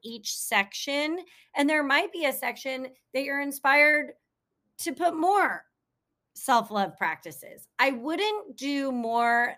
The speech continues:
than seven or eight self-love practices. You wanna find that sweet spot of not,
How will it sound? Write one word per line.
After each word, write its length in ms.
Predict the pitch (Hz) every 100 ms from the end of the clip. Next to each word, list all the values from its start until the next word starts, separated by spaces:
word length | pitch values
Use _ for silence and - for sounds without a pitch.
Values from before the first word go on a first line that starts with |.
| -
than 720 | 202 202 196 196 190 190 185 _ _ - _
seven 520 | - - 226 220 220
or 340 | 220 208 196 -
eight 400 | 190 185 190 _
self-love 640 | - - 185 170 170 156
practices. 840 | - 143 131 - - 113 - - _ _ _ _
You 120 | 214
wanna 280 | 247 269 349
find 280 | 349 320 277
that 220 | 233 208
sweet 480 | - - 311 311 -
spot 440 | - 208 160 151 - -
of 560 | 208 202 196 190 196 - _ _ _ _
not, 840 | 208 254 285 349 370 - - -